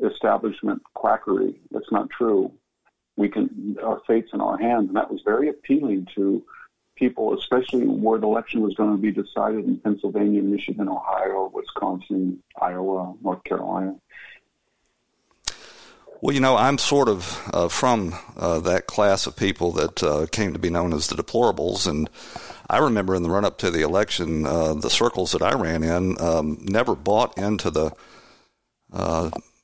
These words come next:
Speaker 2: the notion that, uh, Hillary Clinton was going to, you know, just trounce Donald Trump and that he didn't stand a chance. And we weren't that surprised when he won. Did, do you think that they were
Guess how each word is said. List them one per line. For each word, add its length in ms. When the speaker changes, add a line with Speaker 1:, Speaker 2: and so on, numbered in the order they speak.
Speaker 2:
the 120
notion 540
that, 280
uh, 180
Hillary 320
Clinton 360
was 200
going 320
to, 320
you 180
know, 120
just 240
trounce 320
Donald 300
Trump 240
and 80
that 80
he 60
didn't 240
stand 320
a 20
chance. 400
And 80
we 80
weren't 320
that 220
surprised 720
when 160
he 140
won. 420
Did, 320
do 80
you 120
think 300
that 200
they 160
were 240